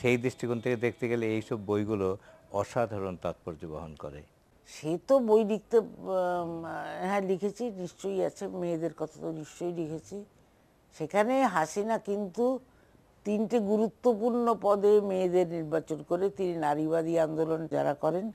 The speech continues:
Speaker 2: তাদের সামনে একটা দৃষ্টান্ত রেখে দিলেন।
Speaker 1: তিনি আপনার, আহ, বিমুগ্ধ
Speaker 2: উনি, উনি আমার
Speaker 1: পাঠিকা।
Speaker 2: বইয়ের খুব অনেক দিন ধরেই পড়ে
Speaker 1: অনেক দিন
Speaker 2: সে,
Speaker 1: পড়ে।
Speaker 2: অনেক দিন ধরেই পড়ে। সে নিজেও লেখে, সে খুব সাহিত্যপ্রাণ মানুষ।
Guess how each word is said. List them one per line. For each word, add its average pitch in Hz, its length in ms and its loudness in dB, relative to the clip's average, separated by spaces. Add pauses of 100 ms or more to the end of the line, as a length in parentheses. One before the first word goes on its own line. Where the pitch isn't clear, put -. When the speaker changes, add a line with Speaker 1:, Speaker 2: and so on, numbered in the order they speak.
(600)
Speaker 2:
তাদের 135 200 -2
সামনে 156 300 -4
একটা 156 200 -4
দৃষ্টান্ত - 520 -6
রেখে - 240 -10 (100)
দিলেন। - 300 -16 (120)
Speaker 1:
তিনি 120 240 -2
আপনার, 113 420 -2
আহ, 101 960 -4
বিমুগ্ধ 143 520 -2
Speaker 2:
উনি, 185 140 6
উনি 226 160 4
আমার 220 340 6
Speaker 1:
পাঠিকা। 196 160 4
Speaker 2:
বইয়ের 202 320 6 (140)
খুব 202 640 -4
অনেক 233 480 2
দিন 320 240 6
ধরেই 311 380 4
পড়ে 160 200 4
Speaker 1:
অনেক 135 120 -4
দিন - 120 -14
Speaker 2:
সে, 143 260 -8
Speaker 1:
পড়ে। - 240 -20 (140)
Speaker 2:
অনেক 190 340 -6
দিন 202 180 -2
ধরেই 190 260 0
পড়ে। 147 100 -12 (560)
সে 233 200 -4
নিজেও 214 440 2
লেখে, 190 360 2
সে 160 200 -8
খুব 196 220 -6
সাহিত্যপ্রাণ 170 760 0
মানুষ। 135 300 -8